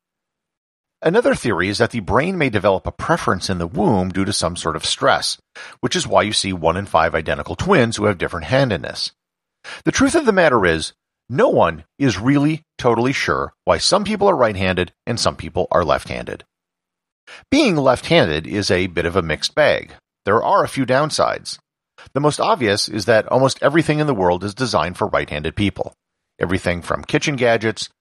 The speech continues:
tools, and musical instruments are all usually designed for right-handed people.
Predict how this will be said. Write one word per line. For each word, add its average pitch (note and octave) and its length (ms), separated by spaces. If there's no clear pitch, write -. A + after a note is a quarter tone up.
tools, C3 420
and F#2 120
musical G2+ 360
instruments E2 580
are - 140
all C#3+ 260
usually D3+ 440
designed F#2+ 460
for A#2 120
right-handed D#2+ 480
people. - 400